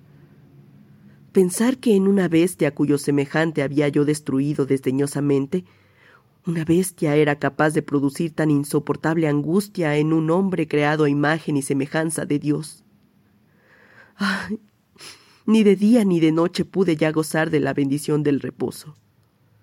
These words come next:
De día, aquella criatura no me dejaba un instante solo. De noche,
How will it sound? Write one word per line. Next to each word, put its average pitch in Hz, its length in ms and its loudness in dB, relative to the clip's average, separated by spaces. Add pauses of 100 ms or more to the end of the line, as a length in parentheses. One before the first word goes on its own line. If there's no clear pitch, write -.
(280)
De 147 80 0
día, 190 400 -2 (320)
aquella 170 380 2
criatura 160 500 0
no 156 160 2
me 156 140 2
dejaba 156 340 0
un 147 120 0
instante 147 500 -2
solo. 147 400 -4 (960)
De 156 100 -4
noche, 240 480 -4